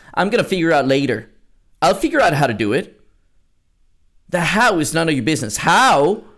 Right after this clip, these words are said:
comes later. When you commit to something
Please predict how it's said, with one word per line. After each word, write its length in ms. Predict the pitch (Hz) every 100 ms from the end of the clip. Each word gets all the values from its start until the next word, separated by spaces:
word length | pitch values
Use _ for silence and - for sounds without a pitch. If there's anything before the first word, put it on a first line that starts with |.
| - - - -
comes 420 | 190 175 156 -
later. 560 | 117 123 147 135 104 - - - - - - - - - -
When 380 | - 135 233 269
you 80 | 285
commit 560 | - 156 143 190 285
to 100 | -
something 800 | 165 - 208 185 - 110 107 117